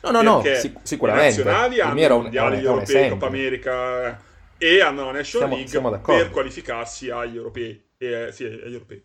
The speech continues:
Speaker 2: Inve-, e, è una qualificazione mondiali per i mondiali. Invece nel caso del, dei club esiste già un metodo per arrivare in Champions o comunque a giocare contro le più forti. Quello che dicevo prima io è che se io devo aspetta-, tipo esempio,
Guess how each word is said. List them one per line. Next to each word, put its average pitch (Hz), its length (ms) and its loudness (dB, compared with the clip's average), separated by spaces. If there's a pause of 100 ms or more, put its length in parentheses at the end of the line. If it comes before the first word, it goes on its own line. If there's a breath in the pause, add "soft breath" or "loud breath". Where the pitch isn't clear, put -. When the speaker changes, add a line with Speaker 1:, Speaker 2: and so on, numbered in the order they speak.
(400 soft breath)
Speaker 2:
Inve-, 190 400 -6
e, 156 160 2
è 147 120 -2
una 143 140 -4
qualificazione 147 460 -6
mondiali 170 320 -4
per 131 120 -10
i 117 60 -10
mondiali. 110 320 -18 (460)
Invece 185 580 -2
nel 123 200 -12
caso 139 340 -6
del, 120 560 -12
dei 131 320 -6
club 135 800 -6
esiste 123 580 -10
già 147 520 -6
un 131 160 -16
metodo 135 480 -6
per 135 100 -8
arrivare 131 300 -6
in 123 100 -10
Champions 123 600 -10
o 131 100 -10
comunque 139 500 -6
a 135 320 -6
giocare 147 500 -2
contro 139 240 -10
le 135 80 -4
più 123 120 -14
forti. 117 520 -8 (420 soft breath)
Quello 190 180 -2
che 180 60 -2
dicevo 160 200 -2
prima 175 220 -4
io 160 180 -2
è 139 60 2
che 135 200 -6
se 131 160 -10
io 160 200 -8
devo 131 280 -8
aspetta-, - 440 -10
tipo 113 220 -16
esempio, 113 480 -12